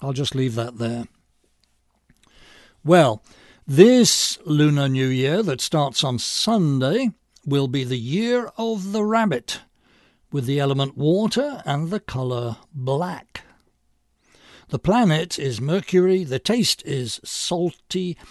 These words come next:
the virtue is wisdom, and so on. This is the point where you have to grab me by the shirt collar,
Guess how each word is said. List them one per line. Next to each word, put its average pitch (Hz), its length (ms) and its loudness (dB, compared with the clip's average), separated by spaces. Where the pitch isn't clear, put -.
the 147 160 0
virtue 165 540 2
is 131 260 -8
wisdom, 165 600 0
and 107 340 -8
so 131 260 -6
on. 107 200 -8
This 196 240 6
is 185 140 4
the 151 60 2
point 160 300 0
where 147 120 0
you 139 120 2
have 143 160 0
to 139 80 -6
grab 170 320 -2
me 143 140 0
by 127 160 -2
the 113 140 -4
shirt 135 340 -6
collar, 139 320 -4